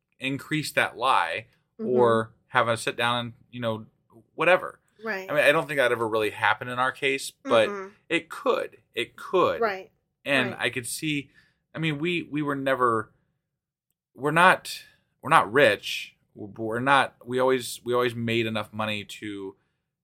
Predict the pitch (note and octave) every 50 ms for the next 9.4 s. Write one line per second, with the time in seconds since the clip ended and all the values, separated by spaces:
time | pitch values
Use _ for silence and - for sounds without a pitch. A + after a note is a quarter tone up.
0 | _ _ _ _ - A#2+ A#2 G#2+ - - - - A2+ G#2 - G#2 F#2+ F#2+ F#2+ F2+
1 | F2+ F2 - - F#2 E2+ E2 - - D#2 - - _ - - - - _ _ _
2 | _ _ F2+ F#2 F2+ F2+ F2+ F2+ - - - G#2+ G2+ F#2+ F#2+ F#2+ - - - _
3 | _ _ _ _ _ - A2 A2+ A2 F2+ - - - B2 A#2 A2+ G#2+ G#2 G2+ F#2+
4 | - G2+ G2+ G2 G2 G2 F#2+ G2 F#2 F2+ F2 B1+ - _ _ _ _ _ _ _
5 | _ _ _ - G2+ G2+ G#2+ A2+ A2+ A2+ - - G#2+ F#2+ F2+ E2+ - - G2 F#2+
6 | F#2 F#2+ F#2+ F#2 - _ - - - - _ _ _ _ _ _ _ _ _ _
7 | _ _ A#2 A#2 A#2+ G#2+ G#2 C#3 D#3+ E3+ E3 E3 D#3 - E3 D3+ B2+ A#2 - G#2
8 | F#2 F#2 - - F#2 - - F2 E2+ - - G2 F#2+ A2 G2+ F2 G2 G#2+ - G#2
9 | G2+ F#2 F2+ E2+ C#2+ - -